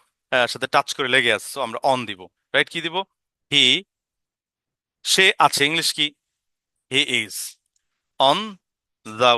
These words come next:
way", এখানে the way মানে রাস্তায় আছে, "He is on the way", রাইট? নিশ্চয়ই যে অনটা আসলো কার জন্য? অন্ত্যেষ্টিয়ার জন্য। এখানে ইনটা আসলো কার জন্য? অন্ত্যেষ্টিয়ার জন্য। একটু এভাবে গেলে আপনি প্রত্যেকটা প্রেক্ষাপট বুঝে বুঝে প্রিপোজিশনটা শিখতে পারছেন।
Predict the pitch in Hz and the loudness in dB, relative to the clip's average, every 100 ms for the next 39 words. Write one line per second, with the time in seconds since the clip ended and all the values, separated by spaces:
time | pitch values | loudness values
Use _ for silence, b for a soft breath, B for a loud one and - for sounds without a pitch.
0 | 117 117 98 87 _ _ 123 160 190 233 | 2 2 0 -4 _ _ -10 -8 -6 -2
1 | 120 113 120 117 110 107 107 - 127 117 | -2 0 0 -2 0 0 0 0 2 2
2 | - 214 b b b - 127 110 104 101 | 0 -6 b b b -2 0 0 -6 -6
3 | 95 92 87 78 _ - 170 208 139 131 | -10 -10 -12 -16 _ 0 0 0 -6 -6
4 | 156 135 139 117 123 135 - - 131 123 | -4 -2 -2 -2 0 -2 4 4 4 -2
5 | 147 175 226 _ _ 117 117 120 - 113 | -4 -6 -8 _ _ -10 -10 -8 -8 -6
6 | 104 90 98 92 90 b b 131 127 139 | -8 -8 -12 -12 -16 b b -4 0 2
7 | 139 143 147 - 147 143 143 165 190 - | 0 2 0 0 -2 -4 -4 -8 -10 -8
8 | 120 110 113 - 107 101 98 95 95 b | -10 -10 -12 -8 -8 -8 -10 -12 -14 b
9 | b - 196 - - 220 156 160 170 156 | b -2 -2 -2 -10 -2 -2 0 0 0
10 | 156 127 B B 127 - 139 _ 190 - | 2 0 B B -4 -4 -10 _ -10 -8
11 | - 175 160 - 156 - 143 147 120 131 | -2 -2 -2 -2 -2 -4 -10 -10 -10 -10
12 | 147 135 120 123 b _ 147 123 110 - | -8 -8 -6 -6 b _ -6 -6 -8 -10
13 | 107 - 151 117 - 98 - | -6 -4 -4 -4 -4 -6 -6